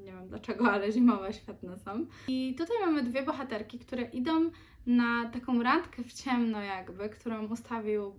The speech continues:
brat jednej bohaterki, współpracownik drugiej.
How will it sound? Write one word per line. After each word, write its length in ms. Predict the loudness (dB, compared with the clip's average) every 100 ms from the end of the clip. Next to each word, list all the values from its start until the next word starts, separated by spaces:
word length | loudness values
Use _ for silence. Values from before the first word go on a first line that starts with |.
| -16
brat 460 | -12 -8 -6 -6 -6
jednej 220 | -8 -8
bohaterki, 520 | -10 -10 -10 -14 -16
współpracownik 800 | -10 -8 -6 -8 -8 -8 -8 -14 -20 -16 -12
drugiej. 440 | -10 -8 -8 -8